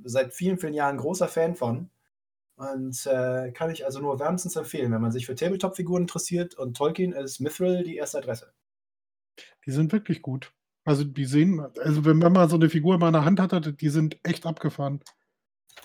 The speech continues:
Speaker 1: Die machen natürlich, äh, mittlerweile nicht nur Tolkien, aber das ist halt ihr, äh, ihr Ursprung.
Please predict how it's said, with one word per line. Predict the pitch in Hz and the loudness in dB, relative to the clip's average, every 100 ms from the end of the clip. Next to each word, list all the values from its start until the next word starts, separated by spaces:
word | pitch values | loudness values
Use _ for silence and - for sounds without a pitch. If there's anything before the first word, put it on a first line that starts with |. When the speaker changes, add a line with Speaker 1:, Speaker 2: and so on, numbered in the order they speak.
| - - - | -20 -14 2
Speaker 1:
Die | 147 | 8
machen | 180 170 | 8 10
natürlich, | 160 165 147 - - | 6 4 0 -2 -2
äh, | 135 135 127 123 | 8 10 10 6
mittlerweile | 113 147 127 135 127 | 2 4 6 6 6
nicht | 127 120 | 0 2
nur | 165 202 190 - 127 | 6 8 6 4 0
Tolkien, | 151 165 170 160 | 0 2 -2 -2
aber | 131 127 | 0 2
das | 127 | 0
ist | 139 - | -2 -2
halt | 123 120 | -2 -4
ihr, | 139 131 120 113 | -4 0 0 0
äh, | 113 107 | -4 -6
ihr | 123 | -6
Ursprung. | 123 113 113 110 120 | -6 -6 -4 -4 -6